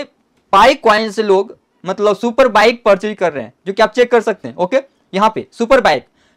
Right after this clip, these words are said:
Yamaha का है, आपके सामने है, यह सारा कुछ यहाँ पे चेक कर सकते हैं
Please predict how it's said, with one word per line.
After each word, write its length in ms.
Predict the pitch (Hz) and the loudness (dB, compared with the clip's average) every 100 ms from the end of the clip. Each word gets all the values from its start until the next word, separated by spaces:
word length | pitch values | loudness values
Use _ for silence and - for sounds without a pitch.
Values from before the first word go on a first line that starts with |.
| 160 | -8
Yamaha 320 | 160 170 214 | -4 0 0
का 100 | 214 | 2
है, 240 | 196 196 226 _ _ - | 2 0 -2 _ _ -8
आपके 200 | 156 180 | -6 -4
सामने 400 | 175 156 170 214 | 0 0 0 -4
है, 180 | 202 214 | -4 -4
यह 140 | 170 | -4
सारा 180 | 160 180 | -2 -2
कुछ 120 | 185 | -2
यहाँ 100 | 175 | -6
पे 60 | 170 | -4
चेक 200 | 202 202 | -4 -2
कर 80 | 190 | -4
सकते 260 | 196 - | -4 -4
हैं 200 | 196 226 | -4 -4